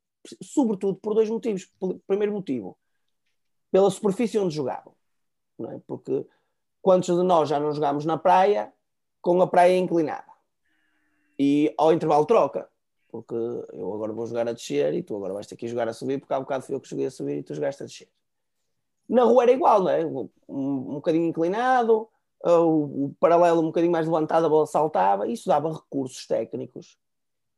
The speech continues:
fundamentais para depois o jogador, quando vinha para o clube, poder se exprimir.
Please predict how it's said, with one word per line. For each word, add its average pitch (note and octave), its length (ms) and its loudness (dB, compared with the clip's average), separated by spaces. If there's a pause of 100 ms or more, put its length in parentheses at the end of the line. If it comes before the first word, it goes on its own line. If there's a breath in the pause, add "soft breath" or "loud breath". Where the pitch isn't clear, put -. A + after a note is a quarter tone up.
fundamentais G#3+ 640 0
para - 140 -4
depois G3+ 220 0
o - 20 -6
jogador, F3+ 220 0
quando F3+ 160 -2
vinha F#3+ 140 0
para F3+ 140 0
o F3+ 40 -10
clube, D3 500 -8 (880)
poder G3 220 4
se G3 100 -4
exprimir. F#3+ 600 -4